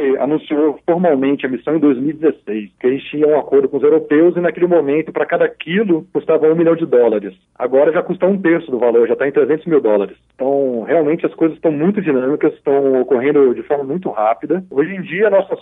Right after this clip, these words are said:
sonda, é, dois quilos é destinado à missão científica e quatro quilos é destinado à plataforma de engenharia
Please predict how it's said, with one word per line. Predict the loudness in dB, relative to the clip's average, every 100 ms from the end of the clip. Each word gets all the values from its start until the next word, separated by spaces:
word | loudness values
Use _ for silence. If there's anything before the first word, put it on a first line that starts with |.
| -2
sonda, | 2 2 4 2 0 -4
é, | -2 -2 2
dois | 2 2 -2
quilos | -6 0 0 0 -4
é |
destinado | -4 -6 -6 -4 0 0 0 -2 -4 -6 _
à | -4 -2 -2
missão | -4 -6 -4
científica | -4 -6 -2 -2 0 0
e | 0
quatro | 0 -2 -4
quilos | -2 0 2
é |
destinado | 0 0 -2 0 2 2
à | 2
plataforma | 0 -2 -2 -4 -4
de | -4
engenharia | -2 -2 0 2 2 0